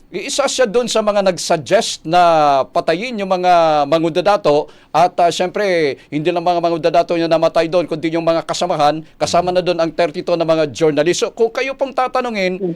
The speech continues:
Speaker 1: yung mga statement na yun ay talagang dapat iba yung treatment ng Korte Suprema?
Speaker 2: Yun nga, kasi yung sa ruling ng Supreme Court, yung no overt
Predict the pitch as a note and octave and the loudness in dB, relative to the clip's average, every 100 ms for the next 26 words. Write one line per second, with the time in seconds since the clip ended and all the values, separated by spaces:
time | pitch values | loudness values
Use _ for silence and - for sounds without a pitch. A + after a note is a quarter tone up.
0 | - - F3+ D4 D#4 - - A#3 A#3 A3 | -10 -6 -4 0 0 -2 -2 -2 -2 -6
1 | G#3 G#3+ A3 G#3+ G#3+ - G#3 G#3 A3 E3+ | -6 -6 -4 -4 -4 -2 -2 -2 -2 -2
2 | G3+ B3+ - G3+ D#3 G3+ C4+ A3 E3 E3 | -2 -4 -6 -6 0 0 0 -8 -8 -8
3 | D3 F3 A3+ F3+ E3 D3+ D#3+ D#3 C3 A#2+ | -4 -4 -2 -4 -4 -4 -6 -6 -6 -4
4 | C3 - _ _ _ _ _ _ _ _ | -6 -10 _ _ _ _ _ _ _ _
5 | _ _ _ - C4 C#4+ C#4+ C#4 D4+ D4 | _ _ _ -2 2 2 2 -2 0 2
6 | C#4+ C#4 C4 A3+ B3+ A#3+ A#3 G#3+ B3 B3 | 2 2 0 0 0 0 0 0 0 0
7 | B3 A#3 A3 - G#3 G3 F#3 E3+ - _ | -2 -4 -8 -6 -6 -2 -2 -2 -4 _
8 | _ G3 G#3 G#3 G3+ E3+ G#3+ B3+ C4+ A3 | _ -6 -4 -2 -2 0 2 0 0 -2
9 | G#3+ A3+ | -2 -4